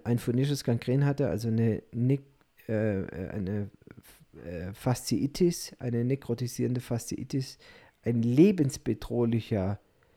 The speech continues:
Zustand, in dem er da kam. Wir haben ihn ja sofort operiert, mussten ihm große Teile der Haut entfernen und, naja, wochenlang, ich glaube dreizehn, vierzehn Operationen.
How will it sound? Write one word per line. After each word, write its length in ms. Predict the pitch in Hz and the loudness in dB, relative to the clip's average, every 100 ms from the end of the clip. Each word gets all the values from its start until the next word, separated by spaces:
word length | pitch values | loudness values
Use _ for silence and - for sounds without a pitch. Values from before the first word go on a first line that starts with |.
| _ _ _ | _ _ _
Zustand, 560 | - 160 165 - 123 104 | -4 0 0 2 2 2
in 120 | 110 | 0
dem 160 | 117 110 | 2 2
er 80 | |
da 140 | 104 104 | 2 0
kam. 320 | - 120 131 | 0 0 2
Wir 80 | 123 | 2
haben 120 | 113 | 2
ihn 100 | 110 | 2
ja 100 | 110 | 0
sofort 400 | - 131 127 131 | -2 -6 -4 -4
operiert, 600 | 127 - 120 135 143 135 | -4 -4 -2 0 0 -2
mussten 280 | 139 131 110 | -4 -4 -6
ihm 60 | 113 | -10
große 420 | - 131 135 123 | -4 0 2 2
Teile 400 | - 107 123 123 - - - _ | 0 2 2 0 -6 -20 -20 _
der 140 | - 113 | 0 4
Haut 200 | 135 143 | 4 4
entfernen 640 | 143 - 120 113 120 113 | -2 0 0 2 2 0
und, 480 | 113 113 107 107 - _ _ - _ - | -2 -2 -2 -4 -12 _ _ -20 _ 2
naja, 320 | 123 110 113 | 4 6 4
wochenlang, 640 | 175 - 143 113 98 98 - - - | 2 4 4 4 2 -2 -6 -20 -12
ich 100 | - | -2
glaube 200 | 104 113 | -2 -2
dreizehn, 420 | - 156 - 123 | 4 4 4 0
vierzehn 380 | - 147 127 98 | 0 0 -2 -2
Operationen. 680 | 101 101 - 98 95 95 | -2 -4 -4 -2 -2 -4